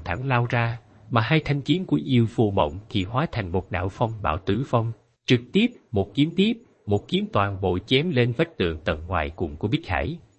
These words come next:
Nguyên bản Bích Hải cũng không có quá mức để ý, dù sao lúc trước cùng Yêu Vô Mộng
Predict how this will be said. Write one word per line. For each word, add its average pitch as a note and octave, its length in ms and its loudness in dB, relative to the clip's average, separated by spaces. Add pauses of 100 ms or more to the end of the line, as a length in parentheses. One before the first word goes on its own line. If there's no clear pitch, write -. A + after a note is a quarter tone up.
(360)
Nguyên B2+ 240 6
bản A2 200 0
Bích F#3+ 160 0
Hải G#2+ 320 -2 (120)
cũng A#2 180 2
không A#2+ 280 -2
có B2+ 160 0
quá B2+ 220 0
mức F#3+ 220 -2
để F#2+ 100 2
ý, C3 320 0 (460)
dù A2 180 8
sao C#3+ 260 2
lúc G#3 180 0
trước A3 200 2 (240)
cùng G2+ 180 2
Yêu C#3 280 4
Vô D3+ 120 4
Mộng F2 240 0